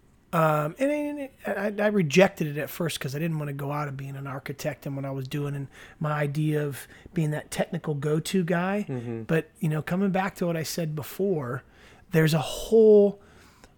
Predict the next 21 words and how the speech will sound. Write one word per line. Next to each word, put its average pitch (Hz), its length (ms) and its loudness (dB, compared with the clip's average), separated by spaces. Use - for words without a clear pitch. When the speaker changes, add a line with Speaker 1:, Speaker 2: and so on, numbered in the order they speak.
Speaker 1:
there's 180 160 -2
a 165 40 -4
whole 220 420 4
generation 156 1120 0
of 151 360 6
smart 165 540 2
people 170 320 2
behind 165 580 0
me 107 320 -12
that 156 380 0
if - 120 -8
you 180 80 -2
just - 320 -4
trust - 760 0
and 147 220 -6
care 180 640 2
and 156 320 0
mentor 175 460 4
along 156 360 0
the 143 80 -4
way, 143 500 -2